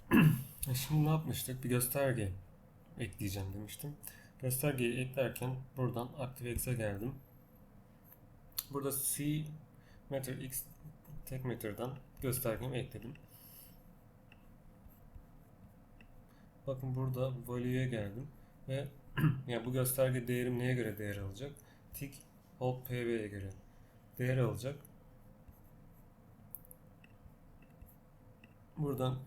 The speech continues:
General geldim. Buraya Holding to Temperature yazdım, üst. Buraya da yani, e, on-, bunu belirtmek için degree diye, yani değerimiz ne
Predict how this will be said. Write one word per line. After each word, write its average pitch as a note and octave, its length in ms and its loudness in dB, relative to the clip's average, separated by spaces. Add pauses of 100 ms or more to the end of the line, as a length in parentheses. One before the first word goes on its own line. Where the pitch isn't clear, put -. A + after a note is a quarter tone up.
General B2 380 4
geldim. A#2 400 2
Buraya C3+ 200 2
Holding C3 400 0
to - 60 -4 (420)
Temperature B2 440 2
yazdım, G2+ 340 -2
üst. A2+ 200 -2 (1040)
Buraya D3 340 4
da B2+ 160 2 (920)
yani, B2+ 220 0 (1080)
e, A2+ 300 0 (480)
on-, C3+ 220 -4
bunu C#3 200 4
belirtmek C3+ 420 6
için C3+ 200 -6 (420)
degree B2+ 420 4
diye, A2+ 260 0 (140)
yani G#2+ 320 0 (120)
değerimiz A2+ 400 4
ne A#2+ 240 2